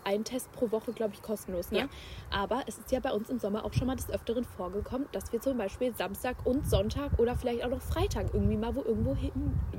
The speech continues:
Speaker 1: waren.
Speaker 2: Richtig.
Speaker 1: Hingegangen sind. So, und dann sehe ich das dann auch nicht ein, nur weil ich jetzt hier ins Restaurant meiner Wahl möchte,
Speaker 2: <laughs>
Speaker 1: dann auch jeden Tag einen Test zu machen und dafür bezahlen. So, ich zahle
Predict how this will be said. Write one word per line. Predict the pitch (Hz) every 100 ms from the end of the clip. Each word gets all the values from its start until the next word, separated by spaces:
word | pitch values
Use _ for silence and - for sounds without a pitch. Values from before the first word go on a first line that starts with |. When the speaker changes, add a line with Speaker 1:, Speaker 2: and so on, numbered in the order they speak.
| 190
Speaker 1:
waren. | 180 170 175 - - - 220
Speaker 2:
Richtig. | 214 - 147 - - 196 -
Speaker 1:
Hingegangen | 208 202 - 196 185 185 185
sind. | 190 - - - - - - -
So, | 349
und | 220
dann | 214 208
sehe | 240
ich |
das | 240 -
dann | 208
auch | 185
nicht | 196 - 302
ein, | 320 240 311 - - - 254
nur | 294 320 339
weil | 247
ich | - -
jetzt | 262 -
hier | 254
ins | 220 214 -
Restaurant | 233 - - 233 214 214 247 302 262
meiner | 240 247 240 226 226 214 202
Wahl | 226 302 320
möchte, | 190 196 196 - 226 320 -
Speaker 2:
<laughs> | - -
Speaker 1:
dann | 277
auch | 277 -
jeden | 202 202
Tag | 220 220
einen | 247
Test | 220 - -
zu |
machen | 214 240
und | 247 214
dafür | 180 -
bezahlen. | 208 - 339 403 311 202 - -
So, | - 277 277
ich | 254 -
zahle | 277 302 320